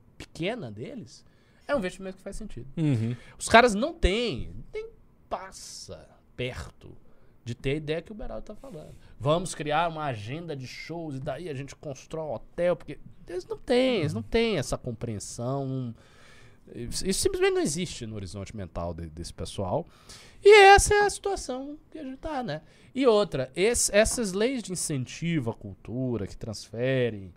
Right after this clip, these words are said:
Speaker 1: né, o que, abate do tributo, ou transfere o que seja, elas são leis que são criadas por uma motivação, que é uma motivação nobre.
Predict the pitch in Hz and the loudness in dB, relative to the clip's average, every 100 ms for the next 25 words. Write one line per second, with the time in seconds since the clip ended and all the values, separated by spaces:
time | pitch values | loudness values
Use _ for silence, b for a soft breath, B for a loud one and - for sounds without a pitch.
0 | b b - - 117 131 110 104 - - | b b -16 -6 0 2 2 0 -4 -6
1 | 120 101 135 151 143 - 127 104 110 - | -4 2 6 6 6 2 -8 -10 -10 -10
2 | 101 85 139 156 131 117 123 - 104 - | -12 -6 -2 0 0 -2 -6 -4 -6 -8
3 | - - 127 113 - - - 120 107 - | -12 -8 -6 -6 -10 -12 -8 -6 -6 -10
4 | B B B B B - - 165 190 - | B B B B B -10 4 8 8 8
5 | - 190 139 147 160 123 87 - - - | 2 2 2 4 4 2 0 -4 -6 -8
6 | - _ _ _ _ - _ - - - | -14 _ _ _ _ -20 _ -20 -18 -18
7 | - - 127 120 - 160 160 127 123 131 | -10 0 2 4 2 2 6 8 8 6
8 | 135 - 185 180 139 156 139 139 127 120 | 0 -4 -4 -2 -4 0 2 2 0 -2
9 | 104 - 104 98 - 143 123 110 98 147 | -2 -4 -8 -8 -8 -8 -8 -8 -8 -8
10 | 139 127 107 90 85 | -4 -4 -4 -8 -12